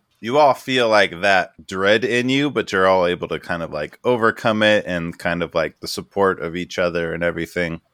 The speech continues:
encourages you to go on. But you can definitely get this sense of, like,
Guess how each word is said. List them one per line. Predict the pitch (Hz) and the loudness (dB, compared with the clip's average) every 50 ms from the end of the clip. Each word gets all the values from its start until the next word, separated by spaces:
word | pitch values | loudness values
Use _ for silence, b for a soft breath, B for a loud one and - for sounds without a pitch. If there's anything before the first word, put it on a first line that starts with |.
| _ - | _ -8
encourages | 85 82 - - 98 95 92 80 71 85 87 82 78 73 | -8 -6 -2 0 0 2 0 -2 -4 -6 -6 -6 -6 -6
you | 80 80 80 78 | -4 -4 -4 -6
to | 71 - - 85 76 | -6 -6 -4 -4 -4
go | 71 67 - 78 78 76 73 | -4 -4 -4 -4 -4 -2 -4
on. | 76 78 76 69 71 73 | -4 -4 -4 -4 -6 -8
But | 69 - 80 71 67 - | -6 -4 -4 -4 -4 -6
you | 73 82 | -10 -12
can | - - - 85 76 73 | -10 -8 -8 -8 -8 -4
definitely | 73 90 87 - - 90 78 76 78 73 | -2 -2 -2 -2 -2 -4 -4 -4 -6 -6
get | - 85 - - | -6 -8 -6 -6
this | 85 - | -8 -6
sense | - - - 85 82 82 - - - | -6 -4 -2 -2 -2 -2 -4 -4 -4
of, | 82 78 69 69 | -4 -4 -4 -2
like, | 76 73 71 69 - - | -4 -4 -4 -6 -10 -20